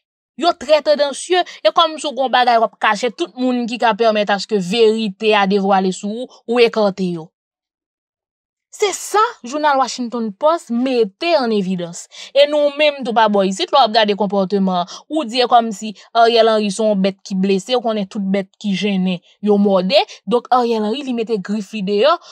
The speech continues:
pou l defann sa ki pou li, pou l kache sa l ap kache, epi pou l avanse, pou l kontinye fè wout li.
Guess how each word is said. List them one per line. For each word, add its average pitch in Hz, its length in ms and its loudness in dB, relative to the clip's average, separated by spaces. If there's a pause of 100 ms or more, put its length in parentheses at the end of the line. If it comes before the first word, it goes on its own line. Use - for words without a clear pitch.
(120)
pou 294 160 -8
l 277 160 -6
defann 339 400 -2
sa 311 160 -8
ki - 160 -14
pou 349 80 -2
li, 381 240 -6 (240)
pou 320 160 -6
l 311 160 -4
kache 302 480 -4
sa 277 80 0
l 254 140 2
ap - 20 -18
kache, 247 320 -4 (140)
epi 240 180 -10
pou 269 80 -6
l 262 140 2
avanse, 254 260 -6
pou 240 80 -12
l 247 80 -10
kontinye 240 400 -8
fè 226 160 -6
wout 226 240 -8
li. 285 80 -6